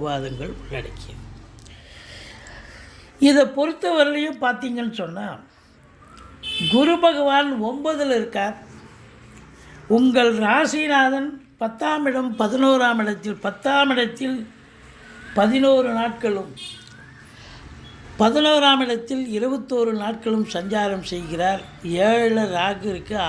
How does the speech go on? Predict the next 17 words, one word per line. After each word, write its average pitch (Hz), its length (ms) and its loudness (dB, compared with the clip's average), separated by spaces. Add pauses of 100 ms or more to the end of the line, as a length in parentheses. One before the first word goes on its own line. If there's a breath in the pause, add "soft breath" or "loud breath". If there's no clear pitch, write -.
ஆறுல 185 360 -4
சனி 160 320 -6
பகவான் 165 420 -4
இருக்கார். - 360 -8 (1040 loud breath)
இதை 247 160 6 (160)
தாண்டி 220 320 0 (120)
குரு 233 220 -2 (140)
பார்வை 220 340 0 (120)
கோடி 208 340 0
நன்மை, 190 260 -4 (100)
ராசியை 196 460 -2
பார்க்குறார், 175 480 -2
மூணாம் 190 360 -2
இடத்தை 151 260 -6 (100)
பார்க்குறார், 143 460 -6
அஞ்சாம் 147 400 -2
இடத்தை 135 220 -6